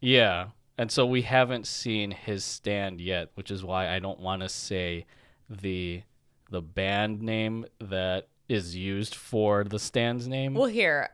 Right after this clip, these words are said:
Speaker 2: let's do the honorable mentions, because my honorable, honorable mentions have not shown up in the anime, but they are just so fucking hilarious. I just had to mention them for the manga readers that tune in because,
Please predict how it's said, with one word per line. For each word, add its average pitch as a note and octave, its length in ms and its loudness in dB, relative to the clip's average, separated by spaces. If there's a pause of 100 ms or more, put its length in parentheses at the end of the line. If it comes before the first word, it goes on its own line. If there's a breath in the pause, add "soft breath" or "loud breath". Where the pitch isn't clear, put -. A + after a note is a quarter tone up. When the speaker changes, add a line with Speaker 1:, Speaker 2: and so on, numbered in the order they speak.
(120)
Speaker 2:
let's A3+ 380 0
do B3+ 520 0 (120)
the F#3 160 -6
honorable D#3 400 -2
mentions, C3 580 -8
because F3+ 300 -6
my F#3 240 4
honorable, F#3 400 0 (140)
honorable F#3 600 -2
mentions F3+ 760 -6
have F3 260 -4
not F3 240 0
shown F3 180 -6
up D#3 120 -6
in D#3 60 -4
the D#3 160 -8
anime, D3+ 540 -2
but D#3+ 180 0
they E3+ 140 4
are F3 120 4
just E3+ 320 -6
so D3+ 440 2 (500 soft breath)
fucking - 760 -6
hilarious. D#3 920 0
I E3 120 2
just D#3+ 180 -8
had D3 320 -6
to D#3+ 100 -10
mention C#3 360 -6
them C3 200 -4
for E3 140 -6
the D3+ 80 0
manga C3 360 -4
readers A#2+ 420 -8
that A2 180 -6
tune B2 200 -12
in G#2 220 -8
because, C#3+ 360 -10